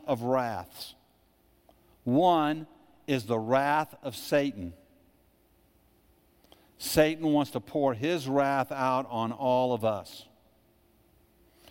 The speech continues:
We are ta-, taught to pray for deliverance from the evil one.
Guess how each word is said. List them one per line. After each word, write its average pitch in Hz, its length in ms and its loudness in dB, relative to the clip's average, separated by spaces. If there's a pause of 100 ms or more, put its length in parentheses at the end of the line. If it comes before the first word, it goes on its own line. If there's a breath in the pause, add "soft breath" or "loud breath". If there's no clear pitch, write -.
(220 soft breath)
We 131 180 6
are 127 100 2
ta-, - 320 -4
taught - 720 -2
to 139 100 -2
pray 175 720 2 (140)
for 131 100 2
deliverance 127 880 0 (100)
from 127 200 2
the 131 60 2
evil 143 360 0
one. 87 180 -10